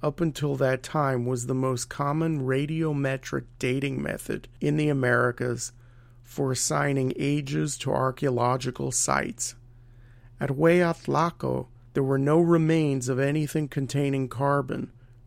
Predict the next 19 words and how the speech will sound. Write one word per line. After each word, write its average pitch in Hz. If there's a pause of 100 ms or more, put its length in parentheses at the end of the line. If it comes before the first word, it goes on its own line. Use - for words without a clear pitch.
(100)
wood, 135 (320)
charcoal, 135 (280)
shell, 131 (380)
et 131
cetera, - (480)
to 147
extract -
dating 143
samples 123
from. 151 (880)
The 143
animal 196
bones 156
that 139
were 127
found 151
at 170
the 165
site 123